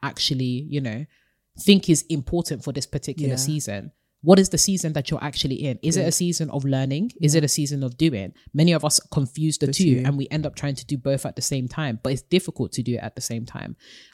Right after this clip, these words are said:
Speaker 1: Oftentimes, if you're currently doing it, it distracts you from being able to learn and take in. And when you're learning and taking in, it can be really difficult to operate and execute on the go.
Speaker 2: Mm.
Speaker 1: So it's very much about taking some time away,
Speaker 2: Yeah.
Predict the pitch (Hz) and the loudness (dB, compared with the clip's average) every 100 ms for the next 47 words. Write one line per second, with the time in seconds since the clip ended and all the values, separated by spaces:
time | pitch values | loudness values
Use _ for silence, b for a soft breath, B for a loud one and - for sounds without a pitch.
0 | - 180 190 175 165 156 151 151 - 151 | 2 4 4 -2 -2 -2 -2 -4 -2 -6
1 | 135 127 160 151 123 135 - 160 123 - | -4 -2 0 0 -2 -6 -6 -6 -6 -8
2 | 135 131 127 127 120 131 131 123 127 143 | -6 -6 -4 -4 -6 -8 -8 -4 -2 -2
3 | 127 120 - 139 123 151 127 101 B B | -4 -6 -8 -12 -8 -8 -8 -12 B B
4 | 131 151 165 151 156 170 170 143 135 151 | -4 -2 0 -2 -2 -2 -2 -4 -4 -6
5 | - 131 151 156 120 - 139 135 151 135 | -4 -8 -6 -6 -6 -8 -8 -6 -4 -4
6 | 151 - 135 117 - 127 - - - 135 | -6 -8 -8 -10 -8 -8 -2 0 0 -2
7 | 131 127 147 - 135 - 135 135 131 123 | -6 -6 -6 -4 -6 -4 -8 -6 -6 -4
8 | 160 160 90 - 156 139 143 - 165 156 | 0 0 -2 -4 -6 -4 0 4 4 4
9 | 151 147 190 214 190 170 160 139 139 127 | -2 -2 0 0 0 -2 -4 -4 -4 -6
10 | - _ _ - 147 185 185 175 175 175 | -10 _ _ -2 0 -4 -6 -8 -6 -6
11 | 170 120 113 139 135 139 | -4 -4 -2 -2 -2 -6